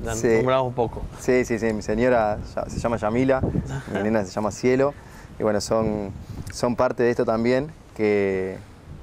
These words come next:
Speaker 2: que me siguen a todos lados.
Speaker 1: ¿Y
Speaker 2: Y
Speaker 1: tu señora de dónde es?
Speaker 2: Mi señora es de Buenos Aires.
Speaker 1: De, pero cercano de
Speaker 2: Sí, sí, a veinte cuadras de donde vivo yo. Sí.
Speaker 1: Ve-, o
Speaker 2: Ella
Speaker 1: sea
Speaker 2: es psicóloga.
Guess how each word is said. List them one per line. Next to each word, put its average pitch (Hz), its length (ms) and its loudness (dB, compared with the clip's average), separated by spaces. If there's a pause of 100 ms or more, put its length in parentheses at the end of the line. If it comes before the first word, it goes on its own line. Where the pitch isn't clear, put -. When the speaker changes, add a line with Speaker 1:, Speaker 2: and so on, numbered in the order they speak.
(100)
Speaker 2:
que 110 120 2
me 107 120 0
siguen 127 240 2
a 117 80 4
todos 127 220 2
lados. 147 340 2 (380)
Speaker 1:
¿Y 170 80 -2
Speaker 2:
Y - 100 0
Speaker 1:
tu 160 140 4
señora 226 380 4
de 202 100 6
dónde 139 300 4
es? - 260 -10 (300)
Speaker 2:
Mi 117 100 -4
señora 151 300 4
es 139 40 4
de 131 60 4
Buenos 120 340 0
Aires. 107 240 0 (200)
Speaker 1:
De, 127 340 4 (100)
pero 110 240 4
cercano 160 800 0
de 151 140 4
Speaker 2:
Sí, 160 200 4
sí, 151 240 4
a 113 400 4
veinte 131 300 0
cuadras 127 280 2
de 113 60 4
donde 110 160 -2
vivo 113 160 0
yo. 104 200 -8 (140)
Sí. 120 120 -6
Speaker 1:
Ve-, 120 160 0
o 113 140 -4
Speaker 2:
Ella 120 40 0
Speaker 1:
sea 131 260 4
Speaker 2:
es - 80 0
psicóloga. 147 520 2